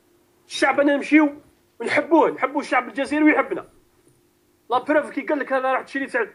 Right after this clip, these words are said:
آه، القهوجي شرى عليه القهوة والحليب، قال له لما قال له المحابسية، قال له يمسك من عندي. لا هذا م-،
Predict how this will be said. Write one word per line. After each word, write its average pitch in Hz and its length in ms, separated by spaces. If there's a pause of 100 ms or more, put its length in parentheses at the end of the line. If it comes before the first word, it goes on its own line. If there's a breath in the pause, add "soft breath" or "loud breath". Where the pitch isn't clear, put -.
(320)
آه، 233 180
القهوجي 254 520
شرى 269 160
عليه 240 380 (260)
القهوة 240 420
والحليب، 247 380
قال 269 80
له 254 60
لما 254 200
قال 254 140
له 240 60
المحابسية، 254 420
قال 262 100
له 254 60
يمسك 240 320
من 240 100
عندي. 208 280 (1080)
لا 302 220
هذا 240 140
م-، 226 200